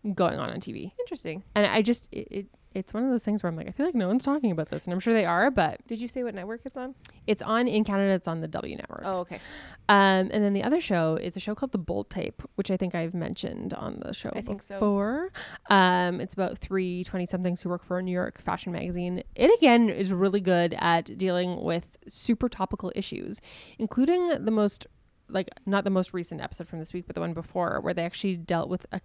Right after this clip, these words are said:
Speaker 1: bit of a, like, Aziz Ansari Me Too gray
Speaker 2: Okay.
Speaker 1: area
Speaker 2: Yeah.
Speaker 1: situation with one of the, um, guys who works at the magazine, who everyone thinks is, like, he's a super nice guy, and he finds out that he's actually the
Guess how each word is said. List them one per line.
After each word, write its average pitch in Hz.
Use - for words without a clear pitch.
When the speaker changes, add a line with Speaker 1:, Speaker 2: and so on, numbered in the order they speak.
Speaker 1:
bit 185
of 175
a, 160
like, 170
Aziz 170
Ansari 175
Me 180
Too 170
gray 175
Speaker 2:
Okay. 180
Speaker 1:
area 202
Speaker 2:
Yeah. 269
Speaker 1:
situation 262
with 233
one 175
of 175
the, 165
um, 165
guys 196
who 233
works 190
at -
the 180
magazine, 160
who 185
everyone 156
thinks 170
is, 156
like, -
he's 240
a 269
super 196
nice 226
guy, 247
and 175
he -
finds 165
out 180
that -
he's 180
actually 165
the 170